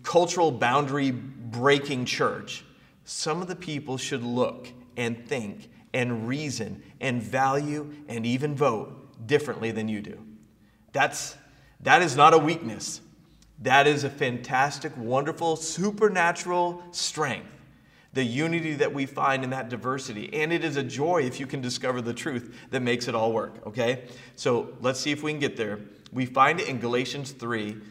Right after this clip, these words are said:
Uh, we'll read verse twenty-seven and twenty-eight, and this really gives us our, the key to our fourth foundation. Are you ready? Are you taking notes?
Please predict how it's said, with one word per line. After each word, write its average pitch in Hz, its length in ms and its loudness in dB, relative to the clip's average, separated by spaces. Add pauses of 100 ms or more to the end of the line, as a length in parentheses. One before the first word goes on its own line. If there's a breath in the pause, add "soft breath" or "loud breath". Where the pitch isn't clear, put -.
(280 loud breath)
Uh, 110 460 4
we'll 131 140 -2
read 131 220 -2
verse 127 200 -2
twenty-seven 139 580 -4
and 127 160 -6
twenty-eight, 123 560 -4
and 120 100 -4
this 135 200 0
really 143 220 -2
gives 113 280 -4
us 131 140 -6
our, 110 160 0
the 117 140 -8
key - 260 -8
to 135 120 -4
our 110 100 0
fourth 104 320 -8
foundation. 110 500 -4
Are 104 80 -6
you 104 80 -4
ready? 117 280 0 (1200 soft breath)
Are 127 80 -4
you 123 60 -2
taking 139 300 -4
notes? - 340 2